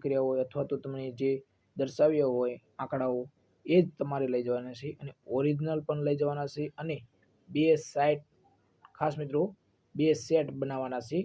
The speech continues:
તમારે. તો હવે કયા કયા સેટ બનાવવાના છે એ પણ જોઈ લઈએ અને એના પહેલાં મિત્રો તમને જણાવી દઉં કે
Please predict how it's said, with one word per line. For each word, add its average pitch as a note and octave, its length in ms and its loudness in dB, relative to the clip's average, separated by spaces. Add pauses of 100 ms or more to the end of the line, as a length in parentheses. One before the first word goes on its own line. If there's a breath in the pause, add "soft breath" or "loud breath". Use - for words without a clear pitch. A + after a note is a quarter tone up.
(240)
તમારે. C3 340 0 (440)
તો - 40 -
હવે D3 120 -2 (100)
કયા F3+ 240 4
કયા E3+ 220 2
સેટ D#3 240 2
બનાવવાના C3+ 420 -4
છે C#3 100 -6 (240)
એ C#3+ 140 2
પણ C#3+ 160 -2
જોઈ C#3 180 2
લઈએ C#3 260 0
અને C#3 200 -6
એના D#3 180 0
પહેલાં D3+ 220 0
મિત્રો D3 160 -8
તમને D3 200 -4
જણાવી D3 260 -2
દઉં C#3 140 -2
કે C#3 60 -4